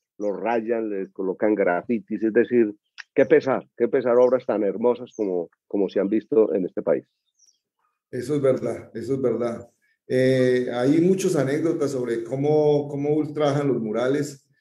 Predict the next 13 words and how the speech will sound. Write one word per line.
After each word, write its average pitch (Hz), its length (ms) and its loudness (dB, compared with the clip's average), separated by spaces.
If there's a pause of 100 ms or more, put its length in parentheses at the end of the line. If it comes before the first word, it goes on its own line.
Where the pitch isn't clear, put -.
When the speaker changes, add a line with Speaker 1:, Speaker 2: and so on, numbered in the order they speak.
(160)
Speaker 2:
Por 120 120 -4
ejemplo, 123 220 0
el, 143 100 4
el 127 120 0
mural 120 280 2
del 147 160 4
colegio 135 1080 2
del 107 440 -8
Instituto 123 520 -6
Tecnológico 117 580 -2
de 113 60 0
Santa 104 300 -6
Rosa 120 460 -4